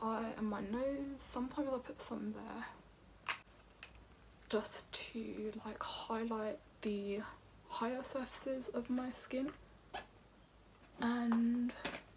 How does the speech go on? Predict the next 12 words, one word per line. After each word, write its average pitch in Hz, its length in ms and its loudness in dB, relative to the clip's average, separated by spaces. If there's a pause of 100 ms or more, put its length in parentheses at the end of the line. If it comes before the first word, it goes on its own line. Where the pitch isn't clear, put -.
(140)
then 240 480 4
I'm - 360 -16
just - 200 0
gonna 254 160 0
go 226 160 0
in 185 220 0
with 185 140 -6
this 208 280 -4
one 233 240 0 (1300)
and 247 420 -2 (640)
lightly 262 540 0
pat. - 340 0